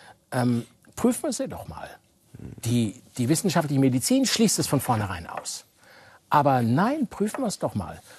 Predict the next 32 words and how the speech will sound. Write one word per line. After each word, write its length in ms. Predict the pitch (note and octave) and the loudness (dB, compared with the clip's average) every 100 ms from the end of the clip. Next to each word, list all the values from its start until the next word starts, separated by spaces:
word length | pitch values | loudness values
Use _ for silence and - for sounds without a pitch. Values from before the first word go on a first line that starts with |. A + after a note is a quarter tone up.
| - | 0
Und 120 | F#3+ | 6
es 220 | F3 - - | 6 6 2
kann 340 | - E3+ A3+ | 0 2 2
sein, 420 | - F3+ G#3 G#3+ | 2 0 2 -2
dass 180 | - D3+ | -2 -2
sie 280 | F#3 F3+ E3 _ _ _ _ _ _ | 0 -2 -6 _ _ _ _ _ _
nach 260 | C3+ D#3+ - | 0 0 0
einer 100 | F3+ | -4
Prüfung 500 | - D3+ - G3+ E3 | 0 -2 0 0 0
sich 220 | D3 - | -4 -6
als 180 | E3 - | -4 -2
nicht 180 | D3 - | -4 -2
gut 180 | D#4+ - | -4 -2
erweist 500 | F#3 C3+ E3+ - - - - | 0 2 0 -4 -10 -20 -2
und 140 | G#3+ | 4
dann 160 | B3 F#3 | 4 4
tun 180 | E3 A#2 | 2 2
wir 60 | |
sie 140 | G2+ B2 | 0 -2
wieder 240 | D#3+ G#3 | 0 0
weg. 200 | C#4+ F#4+ - - - _ _ - _ - - _ | 0 -2 -10 -20 -20 _ _ -20 _ -20 -20 _
Und 260 | F#3+ G3 - | 2 2 4
genau 240 | F#3 F#3 | 4 6
das 160 | F3+ - | 4 2
Gleiche 280 | D3 D3+ | 2 2
mit 160 | E3 - | -2 -4
Akupunktur. 800 | D3 E3 G#3 F3 - E4 G4 - - _ _ _ _ - _ _ _ _ _ _ - | -8 -6 -4 -8 -6 -6 -6 -8 -20 _ _ _ _ -20 _ _ _ _ _ _ -6
Prüfen 420 | - B3 B3 B3+ | 4 4 4 0
wir 60 | G#3 | 0
es 100 | - | 0
doch 180 | B2+ | -4
mal. 360 | G2 F2 F2+ | -4 -8 -10